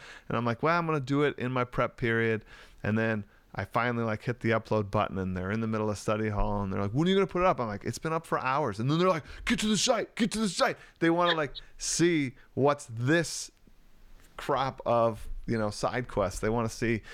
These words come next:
they wanna be the first one to discover some of the hidden ones. So some go straight to the graphical castle and start poking around. Others go straight to the website, like, what are the base sort of three that we can do?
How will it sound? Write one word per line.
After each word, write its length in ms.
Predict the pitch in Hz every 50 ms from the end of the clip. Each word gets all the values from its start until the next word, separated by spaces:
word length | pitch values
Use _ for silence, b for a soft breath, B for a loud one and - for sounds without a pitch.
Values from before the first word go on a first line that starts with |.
| B B B
they 100 | 131 135
wanna 160 | 139 143 143
be 80 | 135 135
the 60 | 123
first 340 | - - - 131 139 131 -
one 140 | 135 135 127
to 60 | 117 110
discover 580 | 110 110 110 - - - - 127 123 123 127 120
some 200 | - - 117 117
of 60 | 110
the 60 | 107
hidden 260 | 98 113 123 120 113 98
ones. 220 | 95 80 - -
So 60 | -
some 240 | 92 - 123 123 123
go 120 | 113 120
straight 420 | 113 - - - 131 123 117 - -
to 120 | - - 113
the 260 | 110 110 107 104 - B B B B B
graphical 540 | - 123 123 120 120 - 120 - - 113 107
castle 600 | - - - 123 117 - - 120 117 120 113 107
and 120 | 98 95
start 240 | - - 110 - -
poking 280 | - - 123 - 120 107
around. 420 | 110 117 120 123 123 123 120 117 B B B B B B B B
Others 420 | - 107 120 120 120 120 113 110 - b b b
go 120 | - -
straight 260 | 104 - - 131 123 -
to 60 | -
the 100 | 107 104
website, 380 | 104 110 113 113 - 120 113 -
like, 120 | 98 92
what 180 | 95 101 110 110
are 80 | 110
the 100 | 104 101
base 320 | 92 95 104 104 110 107 -
sort 240 | - - 104 101 95
of 80 | 87
three 400 | - - - 110 113 113 113 117
that 140 | 107 104 -
we 60 | - -
can 160 | - 87 85
do? 460 | 82 110 123 127 127 127 123 120 120